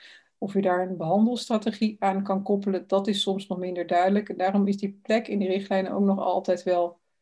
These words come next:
schimmig. Ehm, ik denk dat het met name bij de behandelingen waar we verwachten, waar we het,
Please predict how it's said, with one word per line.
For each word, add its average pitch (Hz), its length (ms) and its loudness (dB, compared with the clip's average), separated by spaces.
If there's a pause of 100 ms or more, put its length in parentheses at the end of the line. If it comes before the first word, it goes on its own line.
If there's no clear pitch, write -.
(140)
schimmig. 247 600 0 (560)
Ehm, 185 1080 0 (560)
ik 202 220 0
denk 214 240 4
dat 202 140 0
het 196 340 -4 (200)
met 196 220 -4
name 196 360 2
bij 196 240 2
de 196 80 -6
behandelingen 196 680 4
waar 190 280 2
we 196 80 0
verwachten, 190 840 -2
waar 190 220 0
we 190 300 -2
het, 202 280 -12